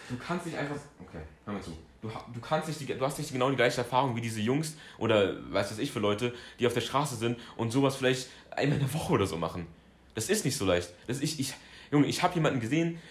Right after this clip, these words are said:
der sieht aus, wie als könnte der, äh, bei Kickboxen mitmachen, okay? Der sieht, das ist ein, ist ein heftiger Typ. Der wurde trotzdem zusammengeschlagen. Der, der kam trotzdem mit einem blauen Auge nach Hause. Das ist, das ist nicht so einfach.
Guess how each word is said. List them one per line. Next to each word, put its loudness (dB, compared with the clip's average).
der 4
sieht 0
aus, 2
wie 4
als 2
könnte 2
der, 2
äh, -2
bei 2
Kickboxen -2
mitmachen, -2
okay? 0
Der 2
sieht, -4
das -8
ist -4
ein, -6
ist -6
ein -2
heftiger -2
Typ. -2
Der 4
wurde 4
trotzdem 0
zusammengeschlagen. 2
Der, 4
der 6
kam 6
trotzdem 4
mit -2
einem 0
blauen 6
Auge 2
nach -2
Hause. 0
Das -4
ist, -6
das -12
ist -4
nicht -4
so -4
einfach. -2